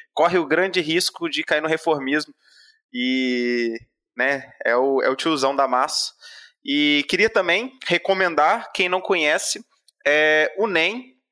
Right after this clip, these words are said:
que é o Núcleo de Estudo Marxista da uf, né, do qual o Zé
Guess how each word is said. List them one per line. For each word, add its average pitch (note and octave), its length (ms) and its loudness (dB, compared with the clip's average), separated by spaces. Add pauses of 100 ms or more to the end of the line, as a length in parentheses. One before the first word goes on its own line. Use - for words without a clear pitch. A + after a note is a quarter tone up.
(160)
que D#3 80 2
é E3 240 4
o F3 60 -2
Núcleo F3+ 240 -4
de F3+ 80 -6
Estudo F3+ 240 -4
Marxista F3 500 -2
da G3 180 4
uf, A3+ 480 -2 (220)
né, E3 160 2
do E3 100 -4
qual E3 200 4
o E3 60 -2
Zé D#3 380 2